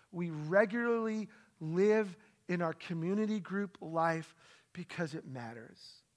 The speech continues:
And so right now we're in between our sessions. If you're newer to our church, you know that three times a year we take seven-week blocks and invite people every week for seven weeks to meet and eat a meal and,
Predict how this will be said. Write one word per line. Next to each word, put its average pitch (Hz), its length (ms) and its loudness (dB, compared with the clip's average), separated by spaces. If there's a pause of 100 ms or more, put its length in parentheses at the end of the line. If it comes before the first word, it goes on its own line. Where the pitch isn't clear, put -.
(240)
And 143 180 -10
so 180 220 -2
right 175 220 0
now 190 160 0
we're 175 80 -4
in 180 200 -6
between 185 480 -6 (300)
our 151 140 -4
sessions. 180 440 -8
If 156 120 -12
you're 143 80 -8
newer 160 160 -6
to 156 80 -4
our 147 100 -4
church, 185 400 -8 (300)
you 147 160 -8
know 165 240 4
that 156 180 -2 (300)
three 175 260 -4
times 185 400 -4
a 175 60 -8
year 180 240 0
we 160 100 -6
take 147 240 -10
seven-week 180 760 -2
blocks 156 600 -2 (320)
and 156 100 -4
invite 160 320 -2
people 165 340 -6 (240)
every 196 360 2
week 190 280 -2
for 147 120 -10
seven 185 420 -2
weeks 185 400 -6 (220)
to - 100 -8
meet 180 400 0 (120)
and 143 200 -10
eat 196 160 0
a 202 60 4
meal 190 480 4 (340)
and, 147 260 -4